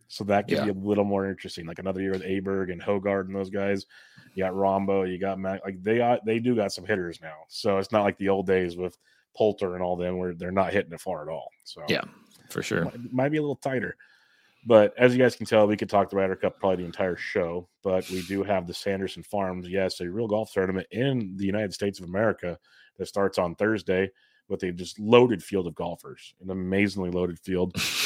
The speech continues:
Speaker 1: Um, so let's talk about the Sanderson Farms 'cause I'm a degenerate, so I'll play D K. Um,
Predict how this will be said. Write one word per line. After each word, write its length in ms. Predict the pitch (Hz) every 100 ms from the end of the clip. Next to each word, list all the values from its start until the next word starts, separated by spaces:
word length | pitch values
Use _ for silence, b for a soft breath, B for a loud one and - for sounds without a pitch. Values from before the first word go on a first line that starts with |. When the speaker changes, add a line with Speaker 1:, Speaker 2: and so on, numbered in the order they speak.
| - 101
Speaker 1:
Um, 580 | 98 95 92 87 85 - -
so 160 | - 104
let's 180 | 123 -
talk 320 | 117 131 110
about 200 | 98 98
the 40 |
Sanderson 460 | - 98 98 92 90
Farms 320 | 95 92 104
'cause 180 | - 90 - -
I'm 160 | 85 113
a 40 |
degenerate, 440 | 92 87 87 104 -
so 100 | 104
I'll 80 |
play 160 | 113 92
D 180 | 87 87
K. 280 | 92 95 113 b b b b
Um, 580 | 104 104 101 95 92 90